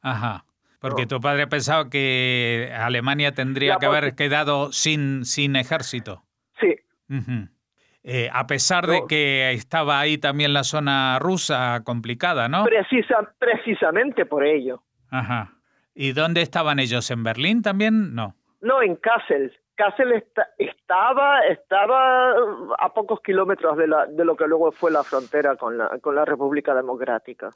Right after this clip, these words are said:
Speaker 1: Ajá. Bueno, ahí se conoce con tu madre y deciden
Speaker 2: Sí.
Speaker 1: que un buen sitio para estar, que él conoció en circunstancias
Speaker 2: Sí.
Speaker 1: particulares, es
Speaker 2: Sí.
Speaker 1: Canarias. Eh,
Speaker 2: Sí, Tenerife.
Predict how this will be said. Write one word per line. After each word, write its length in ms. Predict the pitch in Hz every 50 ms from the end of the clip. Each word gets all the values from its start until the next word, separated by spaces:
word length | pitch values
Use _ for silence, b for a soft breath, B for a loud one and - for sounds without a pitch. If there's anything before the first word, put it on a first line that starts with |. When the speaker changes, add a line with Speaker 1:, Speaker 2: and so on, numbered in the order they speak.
| _ _ -
Speaker 1:
Ajá. 440 | 135 131 117 95 117 110 104 92 b b b b b _ _
Bueno, 280 | 131 123 117 113 107
ahí 160 | 113 131 143 135
se 200 | - - 143 123
conoce 460 | - 139 135 147 156 143 - 156 143
con 160 | - 143 139
tu 140 | 143 156 151
madre 360 | 170 180 196 214 214 226 - -
y 240 | 190 185 208 214 214
deciden 520 | 202 185 160 - - 185 185 185 190 202
Speaker 2:
Sí. 60 | 180 -
Speaker 1:
que 220 | 185 175 170 175
un 280 | 175 175 160 165 170 160
buen 200 | 170 170 170 147
sitio 340 | - - 185 165 185 180 156
para 180 | 160 156 143
estar, 420 | 139 123 - - 165 170 180 190 -
que 140 | - 156 156
él 100 | 156 151
conoció 520 | 156 147 143 143 135 - - 156 160 151
en 80 | 143 135
circunstancias 920 | 113 131 131 131 127 120 - - 143 147 135 - - 139 131 123 - - b
Speaker 2:
Sí. 60 | b b b b _
Speaker 1:
particulares, 1040 | - - 202 170 156 156 131 156 151 156 156 160 175 175 190 202 196 - - - - _
es 460 | 160 160 180 196 185 - - - 139 - _ _
Speaker 2:
Sí. 80 | - - - 214
Speaker 1:
Canarias. 640 | 202 147 156 151 147 131 120 110 107 101 - b b b b b b b b b b b
Eh, 500 | - 147 143 143 143 147 147 143 143 143 135
Speaker 2:
Sí, 60 | 160
Tenerife. 500 | - 175 160 160 160 151 160 151 - -